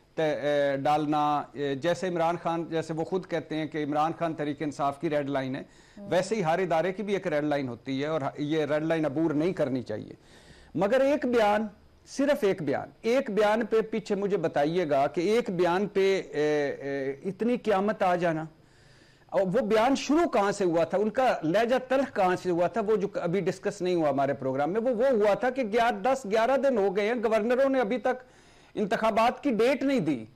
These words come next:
Speaker 2: हम्म।
Speaker 1: और वो क्यों स्टोरियां सच्ची साबित हो रही हैं कि निगरान सेटअप को आगे ले जाया जाएगा, कभी, ए, ए, मुआशी द-, ए, हा-, दहशत, मुआशी हालात का, आ, बहाना बनाकर,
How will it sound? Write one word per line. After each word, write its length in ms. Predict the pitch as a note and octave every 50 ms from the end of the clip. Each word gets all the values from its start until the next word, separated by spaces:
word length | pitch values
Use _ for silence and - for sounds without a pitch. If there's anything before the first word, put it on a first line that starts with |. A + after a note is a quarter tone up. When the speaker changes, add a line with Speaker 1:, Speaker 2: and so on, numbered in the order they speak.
| -
Speaker 2:
हम्म। 540 | A#3+ A#3+ B3 B3 A#3+ A3 G3+ F3+ - - G#3+
Speaker 1:
और 100 | A#3+ A3+
वो 200 | F#3 G3 B3+ C#4
क्यों 300 | C#4 C#4 C4 C#4+ D4 D#4
स्टोरियां 480 | D4+ - - B3+ B3 A#3+ A#3 B3 B3+ B3
सच्ची 360 | - - A3 - - B3 A#3
साबित 380 | - A3 G3+ G3 G#3 G#3+ -
हो 120 | G3+ F#3 G#3
रही 200 | G#3 G#3+ G#3+ G#3+
हैं 100 | G#3+ G3+
कि 240 | - G#3+ G3 F#3+ F#3
निगरान 420 | F3+ F3+ F3 F3 F3+ F#3 G3 G3+
सेटअप 340 | - - F#3+ D#3+ F#3 F3+ -
को 80 | - F3+
आगे 200 | F3 E3 E3 F#3+
ले 140 | F#3 F3+ E3
जाया 280 | E3+ F3 E3+ F3 F3
जाएगा, 540 | E3 E3+ E3+ E3+ E3 D3+ E3 F3 E3+ E3 E3
कभी, 300 | E3 - F3 D#3+ D#3 F3
ए, 40 | C#3+
ए, 800 | D3+ E3 D#3+ D#3+ D#3+ D#3+ D#3 B2 C3+ D#3 D#3 D3+ D3+ D3+ D3+ C#3+
मुआशी 580 | D3 D3+ D#3 E3+ F#3 F#3 - - G3+ G3 F#3 F3
द-, 140 | D3+ C#3+ F3+
ए, 500 | F3 C#3+ D3 D#3+ D#3+ D#3+ D#3 D#3 D3 C3+
हा-, 260 | C3+ C3+ D3+ D3+ - D3+
दहशत, 580 | D3+ D3+ C#3+ D3 F3 E3+ E3+ - F3+ E3+ C#3+ D3
मुआशी 420 | D#3 E3 F3 F3+ F3+ F3+ - G3+
हालात 460 | G3 F3+ D#3 D#3 D#3+ D#3+ D#3+ E3+ - -
का, 160 | - F#3+ E3+
आ, 340 | E3 E3 - E3 D#3+ D#3+ D3
बहाना 400 | D3 C#3+ D3+ D3+ D3 D#3 E3 E3
बनाकर, 500 | D#3 E3 D#3+ D#3 D#3 D#3 D#3 D3+ D3+